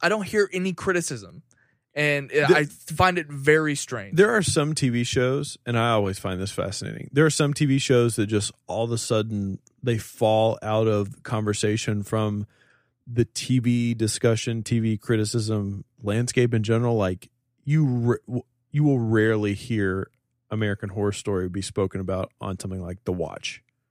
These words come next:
Speaker 2: That, that it's, it's not even because it's bad or,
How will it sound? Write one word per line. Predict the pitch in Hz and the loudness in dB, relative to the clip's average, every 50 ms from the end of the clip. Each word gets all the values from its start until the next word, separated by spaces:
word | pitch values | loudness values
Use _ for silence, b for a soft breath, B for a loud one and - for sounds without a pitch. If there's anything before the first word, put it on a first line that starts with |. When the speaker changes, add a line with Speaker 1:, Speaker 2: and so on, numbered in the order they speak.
| _ _ _ _ _ _ _ _ _ _ _ _ _ _ _ _ _ _ _ _ _ _ _ _ _ - | _ _ _ _ _ _ _ _ _ _ _ _ _ _ _ _ _ _ _ _ _ _ _ _ _ -2
Speaker 2:
That, | 135 131 - _ - | -2 -2 0 _ 0
that | 156 165 - 175 | 0 0 2 0
it's, | 156 - - | -2 -2 -4
it's | - - - 151 135 _ - - 143 | -6 -2 -2 -2 -2 _ -10 -4 0
not | 151 147 151 156 | 2 2 4 4
even | 151 147 139 127 | 4 2 2 0
because | 117 117 - 120 104 104 | 0 0 0 0 0 0
it's | 101 87 - | -2 -6 -6
bad | - 117 131 139 139 143 143 143 143 135 | -2 2 4 4 6 6 4 4 4 2
or, | - - - 117 117 | 0 0 0 0 0